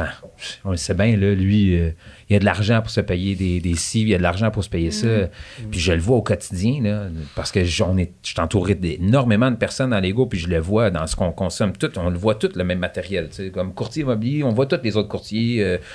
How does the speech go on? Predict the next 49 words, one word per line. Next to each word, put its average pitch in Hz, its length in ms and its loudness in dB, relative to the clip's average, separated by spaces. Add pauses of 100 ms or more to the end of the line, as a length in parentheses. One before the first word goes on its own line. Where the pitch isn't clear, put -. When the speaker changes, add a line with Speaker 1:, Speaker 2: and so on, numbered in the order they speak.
(220)
Speaker 1:
où 101 100 0
on 98 60 2
les 107 120 2
juge 101 300 -2
tous, 110 200 -2 (100)
là. 85 200 -8
Fait - 160 -10
que 90 140 -8
c'est 92 160 -6
comme, 85 240 0
on 82 120 0
les 90 200 0
entend, 90 240 0
les 113 80 0
discours. « 87 400 -4
Ouais, 92 140 -2
mais 85 80 -4
on 90 40 -2
le 92 40 -4
sait - 180 -2
bien, 98 220 0
là, 90 220 -2 (360)
eux 95 140 2
autres 113 120 0
font 107 120 2
de 98 80 0
l'argent, 90 500 -2
là, 110 320 0
fait 87 160 -4
qu'ils 92 140 0
ont 95 80 2
des 98 140 4
nounous, 107 360 4
là, 95 100 4
qui - 80 -4
s'occupent 101 280 -2
de 104 60 0
leurs 90 200 0
enfants, 92 320 0
fait 113 120 -2
qu'ils 110 100 2
ont 95 60 4
le - 40 -2
temps 113 140 0
d'aller 90 180 2
au 82 80 0
gym, 90 260 0
eux 76 120 -4
autres. » 76 100 -8